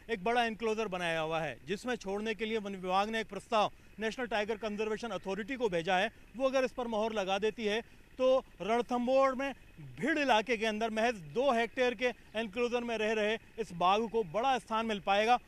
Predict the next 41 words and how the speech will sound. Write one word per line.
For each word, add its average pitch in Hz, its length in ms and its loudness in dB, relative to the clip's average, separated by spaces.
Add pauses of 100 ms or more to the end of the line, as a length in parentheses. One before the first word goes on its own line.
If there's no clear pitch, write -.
(160)
और 240 120 0
दूसरे 269 340 0
टाइगर 220 360 2
रिजर्व 220 280 0
में 233 120 -2 (240)
वहाँ 208 200 2
पर 233 160 0
इसके 226 200 -4
साथ 208 260 4 (320)
बाघिन 220 320 0
को 247 120 -2
छोड़ने 214 360 -4
की 226 100 -6
भी 226 80 -6
संभावना 190 480 -2
होगी 196 260 -2 (240)
ताकि 226 220 -4
मुकुंदरा 226 460 -2
हिल्स 233 220 -2
टाइगर 202 300 2
रिजर्व 202 280 -2
में 220 140 -4 (280)
बाघों 185 300 2
का 220 120 -2
कुनबा 208 320 0
भी 247 80 -2
बढ़ 202 180 2
सके 233 300 0 (240)
और 233 140 2
इस 220 160 -8 (180)
बाघ 190 300 4
को 233 220 2 (240)
लंबे 240 320 2
अरसे 233 240 0
की 208 160 -6
कैद 214 280 0
से 190 240 -4 (260)
रिहाई 214 420 4
भी 202 100 -4
मिल 185 160 -6
सके। 170 280 -6